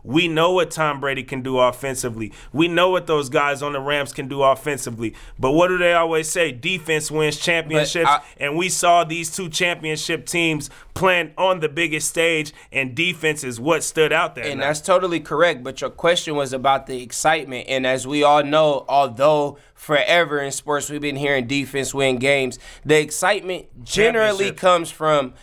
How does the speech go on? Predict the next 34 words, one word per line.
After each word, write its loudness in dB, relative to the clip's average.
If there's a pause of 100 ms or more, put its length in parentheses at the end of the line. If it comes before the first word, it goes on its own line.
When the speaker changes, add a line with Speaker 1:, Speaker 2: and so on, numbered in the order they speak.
(100)
Speaker 2:
yeah, 0
yeah, -6
the -8
wins 2
games, 0
period, 0
usually, 0 (100)
Speaker 1:
Offense, -4
Speaker 2:
you -6
know, 2
Speaker 1:
offense -6
Speaker 2:
it, -18
Speaker 1:
wins -8
games, -6
defense -2
Speaker 2:
defense -2
Speaker 1:
wins -2
Speaker 2:
wins -2
Speaker 1:
championships. 0
Speaker 2:
championships, -2
but 2 (220)
you 0
hear 4
that, 0
you -4
know, 4
for 2
forever, 2
basically, -10 (220)
we've -2
heard 0
that 0
slogan, 0
but 2